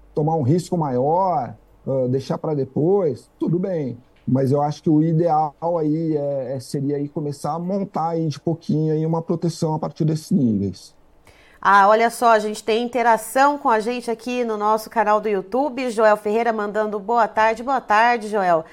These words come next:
Speaker 2: E o Antônio Silva de Guaíra também nos mandando bom dia lá do Paraná.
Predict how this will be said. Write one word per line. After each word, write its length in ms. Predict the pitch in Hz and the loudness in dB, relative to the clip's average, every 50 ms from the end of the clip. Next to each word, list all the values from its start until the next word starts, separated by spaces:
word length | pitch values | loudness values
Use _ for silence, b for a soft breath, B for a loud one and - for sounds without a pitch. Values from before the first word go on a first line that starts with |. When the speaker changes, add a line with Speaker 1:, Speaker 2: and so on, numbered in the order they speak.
| B B B B | B B B B
Speaker 2:
E 140 | - 247 285 | -6 -2 -2
o 20 | |
Antônio 400 | 302 277 262 262 269 262 254 240 | -2 -2 0 0 0 0 0 -2
Silva 340 | 214 - - 240 247 226 247 | -6 -6 -6 -6 -4 -4 -4
de 220 | 233 202 214 247 | -4 -4 -6 -8
Guaíra 640 | 226 208 202 262 262 254 226 214 233 247 254 262 240 | -8 -4 0 4 4 4 4 4 0 -2 -2 -4 -2
também 340 | 254 254 226 220 226 233 240 | -2 -4 -4 -2 -2 -2 -2
nos 260 | 247 254 269 277 254 | -4 -6 -6 -6 -6
mandando 360 | 262 247 226 220 214 220 220 | -6 -6 -4 -4 -4 -4 -2
bom 200 | 214 233 226 226 | -2 -2 -2 -2
dia 220 | 220 190 226 214 | -4 -2 -2 0
lá 220 | 214 220 247 277 269 | 2 2 2 2 2
do 80 | 233 | 0
Paraná. 560 | 254 - 269 254 240 226 208 202 208 220 247 | -2 0 0 2 2 2 0 0 -2 -4 -4